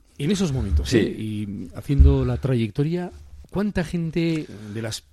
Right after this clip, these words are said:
Speaker 1: que viajan, de las
Speaker 2: Sí.
Speaker 1: que van a Lourdes en las
Speaker 2: Van con esa
Speaker 1: peregrinaciones,
Speaker 2: idea.
Speaker 1: van con esa idea?
Speaker 2: Pues no sé qué, o sea, yo, por ejemplo, hombre, sí hay gente,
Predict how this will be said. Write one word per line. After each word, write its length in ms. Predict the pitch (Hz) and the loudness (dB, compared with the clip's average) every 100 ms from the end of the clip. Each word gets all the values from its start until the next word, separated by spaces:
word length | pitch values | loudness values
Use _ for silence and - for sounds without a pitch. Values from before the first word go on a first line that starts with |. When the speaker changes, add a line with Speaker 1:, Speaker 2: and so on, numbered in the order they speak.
| _ - - - - | _ -20 -20 -20 -6
Speaker 1:
que 160 | 135 | -4
viajan, 480 | 120 170 - 135 151 | 0 0 0 -6 -4
de 80 | 104 | -6
las 120 | 95 | 0
Speaker 2:
Sí. 140 | 95 | 0
Speaker 1:
que 140 | 107 101 | 0 -2
van 560 | 101 165 156 120 107 - | 0 2 4 0 -4 -8
a 140 | 120 | -8
Lourdes 520 | 110 147 156 175 196 - | 0 0 2 2 0 -2
en 300 | 104 98 92 | -8 -10 -8
las 180 | 90 98 | 2 6
Speaker 2:
Van 180 | 104 | 8
con 160 | 92 90 | 8 6
esa 200 | 98 117 | 6 4
Speaker 1:
peregrinaciones, 280 | 107 92 107 | 4 4 4
Speaker 2:
idea. 220 | 87 69 | 2 0
Speaker 1:
van 200 | 135 208 | 2 2
con 160 | 180 147 | 2 0
esa 180 | 143 135 | 2 0
idea? 360 | 104 87 82 73 - - - - | -2 -6 -8 -10 -12 -18 -8 4
Speaker 2:
Pues 200 | 117 113 | 6 8
no 120 | 196 | 6
sé 120 | 220 | 4
qué, 340 | 196 117 101 95 104 | 2 2 0 -4 -6
o 40 | |
sea, 200 | 101 98 | -2 0
yo, 180 | 131 147 | 0 0
por 100 | 165 | 0
ejemplo, 520 | 147 175 180 170 175 - - - - - - - | -2 0 2 0 -4 -8 -8 -2 -4 -4 -12 2
hombre, 360 | 98 90 - - - - - | 6 6 4 -8 -18 -18 -6
sí 400 | - - - 139 | -4 -4 4 6
hay 140 | 120 | 6
gente, 720 | 95 113 92 87 92 - 139 | 6 4 4 4 2 2 -4